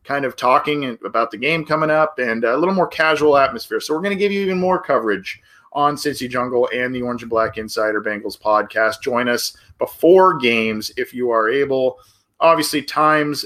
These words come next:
vary depending on when the Bengals play th-, that specific week, but we will be doing that, and we hope that you can join us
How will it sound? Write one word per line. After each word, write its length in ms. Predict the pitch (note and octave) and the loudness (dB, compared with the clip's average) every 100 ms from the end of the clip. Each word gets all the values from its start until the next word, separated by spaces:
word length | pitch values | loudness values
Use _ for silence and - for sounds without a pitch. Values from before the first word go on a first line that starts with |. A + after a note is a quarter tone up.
| - | -10
vary 480 | A#2 C#3 C#3 B2+ B2 | 2 4 6 4 0
depending 340 | C3+ B2 B2+ | -4 -6 -4
on 100 | A#2+ | -4
when 120 | B2 | -4
the 40 | A#2 | -2
Bengals 460 | A#2+ B2 A#2 - | -2 -2 -6 -8
play 640 | _ - E3+ C#3+ A2 C3+ C#3 _ _ _ C3+ | _ 0 4 6 4 2 -6 _ _ _ -8
th-, 100 | - B2 | -8 -8
that 240 | A#2+ A#2 A2+ | -4 -4 -4
specific 540 | - B2 C#3 - A2+ | -10 -6 -6 -6 -6
week, 240 | A#2+ A#2 - | -4 -4 -4
but 240 | A2+ A2 B2 | -2 -2 -4
we 140 | B2+ | -6
will 540 | B2+ B2 B2 A2+ A2+ _ _ _ | 0 2 4 2 0 _ _ _
be 100 | C3 | -10
doing 340 | A#2+ A#2+ A2+ A2 | -4 -2 -2 -2
that, 280 | G#2+ G#2 - | 0 0 -4
and 120 | A2 | -10
we 120 | A2 G#2 | -10 -2
hope 260 | A#2 A#2+ | -2 0
that 200 | A#2 G#2+ - | -2 -2 -6
you 160 | A#2+ | -12
can 180 | A2+ G#2+ | -10 -8
join 300 | A2+ E3 F3+ | 0 2 4
us 380 | E3+ E3 - | 4 2 -6